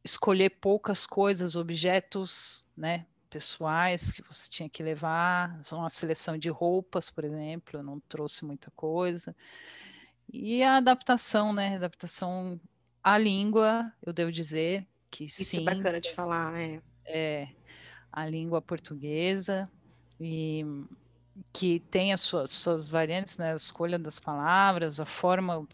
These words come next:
Speaker 1: até o pronome de tratamento, e até pra pedir uma informação, né? Você fala, "Onde é o metrô?" Não, o metro, né?
Speaker 2: É, palavras que a gente não imagina e que fazem
Speaker 1: Aham.
Speaker 2: um sentido, né,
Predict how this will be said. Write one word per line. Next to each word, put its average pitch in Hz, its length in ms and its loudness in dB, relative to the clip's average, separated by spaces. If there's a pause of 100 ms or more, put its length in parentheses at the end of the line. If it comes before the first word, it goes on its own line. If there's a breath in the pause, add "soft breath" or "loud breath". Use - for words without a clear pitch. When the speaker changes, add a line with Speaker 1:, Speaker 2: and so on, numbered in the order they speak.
Speaker 1:
até 170 160 2
o 170 40 0 (280)
pronome 175 340 0
de 160 120 -4
tratamento, 170 1080 0 (840 loud breath)
e 165 400 -4
até 170 220 0
pra 170 160 -2
pedir 190 300 0
uma 196 120 4
informação, 185 1000 2
né? 180 120 0
Você 165 200 -8
fala, 196 220 -4
"Onde 208 140 4
é 220 40 6
o 220 80 4
metrô?" 220 500 4
Não, 170 240 2
o 165 40 -2
metro, 185 640 2 (160)
né? 190 520 6
Speaker 2:
É, - 20 6 (240)
palavras 220 500 10
que - 80 6
a 240 40 8
gente 226 200 -4
não 254 80 6
imagina 254 800 6
e 254 100 4
que - 120 -10
fazem 226 440 6
Speaker 1:
Aham. 202 140 8
Speaker 2:
um - 240 0
sentido, 233 400 -2
né, 220 400 4